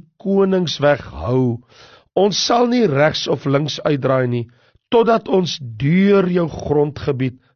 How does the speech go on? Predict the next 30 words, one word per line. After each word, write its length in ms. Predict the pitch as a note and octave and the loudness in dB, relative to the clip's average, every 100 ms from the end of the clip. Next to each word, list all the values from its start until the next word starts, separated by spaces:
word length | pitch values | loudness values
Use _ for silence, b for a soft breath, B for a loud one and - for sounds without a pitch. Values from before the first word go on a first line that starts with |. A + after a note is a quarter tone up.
| - | -12
getrek 500 | A#2 - B2+ A2 - D#2+ | -12 -8 -6 -6 -6 -12
het." 100 | _ _ _ _ | _ _ _ _
Maar 640 | - D3 C4 D4+ C4 A#2 - _ _ _ b b b b | -6 -2 0 0 0 -2 -8 _ _ _ b b b b
Edom 440 | B3 D4+ A#3 F#3+ C#3+ - | 0 2 2 0 -2 -2
antwoord 520 | C#4 B3 A3 F3+ - | -2 0 -2 -2 -2
hom, 240 | A2 F#2 _ _ _ _ _ _ | -8 -10 _ _ _ _ _ _
"Jy 400 | D2 F2+ C3+ G#3 | -16 -4 0 0
sal 420 | F#3 - - G3 | -2 -4 0 0
deur 260 | E3+ F#3 F3 | 0 -2 -2
my 200 | E3+ F3 | -2 -2
nie 160 | F#3 F#3+ - | -2 -4 -4
trek 340 | A3 G#3+ - | -4 -4 -6
nie, 200 | F2 F2 _ _ _ _ _ B B B | -16 -16 _ _ _ _ _ B B B
anders 420 | G3+ G#3 G3 - | 0 2 2 0
sal 160 | - F#3+ | -2 0
ek 240 | F3+ - | 0 0
jou 120 | F3+ E3 | -2 0
met 140 | D#3 | 0
die 100 | D3 | -2
swaard 640 | - - D#3 E3 E3 E3 - | -2 -4 0 2 2 -2 -8
tegemoet 540 | C3+ D3+ B2 A#2+ - | -6 -4 -4 -6 -8
trek." 260 | G#2+ D#2+ - _ _ _ _ _ _ _ _ _ _ _ _ | -10 -10 -14 _ _ _ _ _ _ _ _ _ _ _ _
Toe 100 | A3+ | -4
sê 180 | G#3+ A#3 | 0 0
die 120 | G#3+ | 0
kinders 320 | G#3 G3+ G3+ | 0 0 0
van 160 | - F#3 | 0 -2
Israel 380 | F#3 F3+ E3 D3+ | -2 0 2 2
vir 160 | D#3+ | 0
hom, 200 | C3+ B2+ | -2 -2